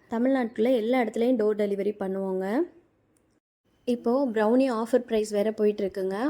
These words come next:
ஹாஃப் கேஜி ஃபைவ் ஹண்ட்ரட் ருப்பீ only. உங்களுக்கு வேணும்னா கமெண்ட் பண்ணுங்க. நம்ம அன்னநிதி ஃபேமிலி சேனலை நீங்க இப்பதான் ஃபர்ஸ்ட் டைம் பார்க்குறீங்கன்னா மறக்காம சப்ஸ்கிரைப் பண்ணிடுங்க.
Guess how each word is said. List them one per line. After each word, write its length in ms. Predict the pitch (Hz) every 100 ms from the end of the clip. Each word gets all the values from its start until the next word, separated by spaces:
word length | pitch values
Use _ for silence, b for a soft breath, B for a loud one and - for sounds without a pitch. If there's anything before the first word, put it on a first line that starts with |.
| 294
ஹாஃப் 260 | 226 220 -
கேஜி 260 | 214 262 269
ஃபைவ் 200 | 208 214
ஹண்ட்ரட் 260 | 214 214 214
ருப்பீ 260 | 208 226 208
only. 580 | 196 185 202 214 302 - _ b b b b
உங்களுக்கு 380 | 220 220 214 220
வேணும்னா 440 | 233 269 240 277
கமெண்ட் 360 | 294 202 208 214
பண்ணுங்க. 480 | 202 196 190 247 381 B B B B
நம்ம 340 | 240 247 294 240
அன்னநிதி 300 | 233 226 240
ஃபேமிலி 320 | 233 214 220
சேனலை 240 | 220 208 233
நீங்க 200 | 247 208
இப்பதான் 220 | 214 214
ஃபர்ஸ்ட் 220 | 214 -
டைம் 160 | 226 226
பார்க்குறீங்கன்னா 500 | 220 214 208 254 220
மறக்காம 400 | 208 226 226 240
சப்ஸ்கிரைப் 440 | 208 - - 247 247
பண்ணிடுங்க. 340 | 220 214